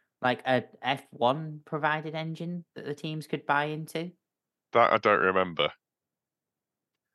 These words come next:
Speaker 2: Max Mosley was out by this point, of course. Um, I think he, I think he, well, what, i-, in the Brawn documentary, I think they talk about it, where I think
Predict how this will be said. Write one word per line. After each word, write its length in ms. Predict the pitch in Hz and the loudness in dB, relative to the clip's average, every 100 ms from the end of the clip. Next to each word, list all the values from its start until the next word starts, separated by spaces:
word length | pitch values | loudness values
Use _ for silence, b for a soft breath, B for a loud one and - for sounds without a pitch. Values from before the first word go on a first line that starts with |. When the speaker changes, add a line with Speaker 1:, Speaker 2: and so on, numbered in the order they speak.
| _ | _
Speaker 2:
Max 160 | 123 - | 2 4
Mosley 220 | 104 90 | 4 4
was 120 | 85 | 4
out 160 | 98 - | 6 6
by 160 | 76 69 | 4 2
this 120 | - | -4
point, 280 | - 80 71 | -2 -4 -4
of 80 | |
course. 400 | - 71 78 - - _ _ _ _ _ _ | -4 -2 -2 -6 -12 _ _ _ _ _ _
Um, 600 | 90 85 87 85 85 85 - _ _ _ _ _ - | 0 2 4 4 0 -6 -14 _ _ _ _ _ -2
I 80 | |
think 160 | 104 101 | -2 0
he, 100 | 98 87 - | -2 -2 0
I 100 | 98 | 2
think 200 | 123 110 | 2 0
he, 120 | 101 95 90 87 | -2 -2 -4 -6
well, 240 | 104 104 95 | -4 0 2
what, 180 | 113 - _ _ _ 139 | 2 0 _ _ _ -4
i-, 100 | 139 | 2
in 100 | 143 | 2
the 60 | 156 | 2
Brawn 220 | 127 147 | 4 4
documentary, 540 | 151 92 92 85 - 82 | 4 0 0 -4 0 -2
I 20 | |
think 160 | 117 | -2
they 100 | - | -4
talk 260 | 90 131 127 | 2 2 4
about 160 | 90 82 | 4 4
it, 80 | - | 6
where 360 | 98 95 95 - b _ _ _ _ _ _ _ _ | 6 8 4 0 b _ _ _ _ _ _ _ _
I 80 | - | 2
think 240 | 120 107 | 2 0